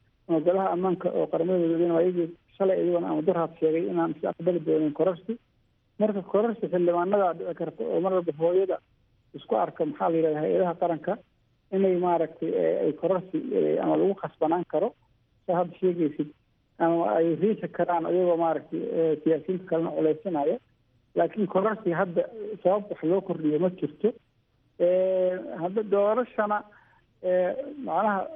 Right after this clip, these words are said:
inaysan dhici karin waa la sheegay, laakiin dadka Soomaaliyeed wax saxa haddii mid kale soo saaro oo ka soo qaad, ee, haddana fikrado badan baa la turtuurayay.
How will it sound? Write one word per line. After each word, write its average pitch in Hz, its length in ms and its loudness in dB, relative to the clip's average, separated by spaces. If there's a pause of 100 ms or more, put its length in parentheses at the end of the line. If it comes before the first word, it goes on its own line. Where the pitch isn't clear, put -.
inaysan 196 400 -2
dhici 214 180 0
karin 175 220 0
waa 190 140 4
la 180 180 2
sheegay, 170 320 0
laakiin 220 480 0 (520)
dadka 233 240 -2
Soomaaliyeed 208 540 2 (320)
wax 247 120 -6 (140)
saxa 214 220 -2
haddii 180 340 0
mid 202 220 2
kale 175 160 0
soo 180 140 0
saaro 151 320 0 (140)
oo 170 260 0
ka 196 140 -10
soo 175 160 2
qaad, 170 240 0 (600)
ee, 170 220 2
haddana 190 340 0
fikrado 180 340 0
badan 180 260 -2
baa 170 100 2
la 151 80 -4
turtuurayay. 170 720 0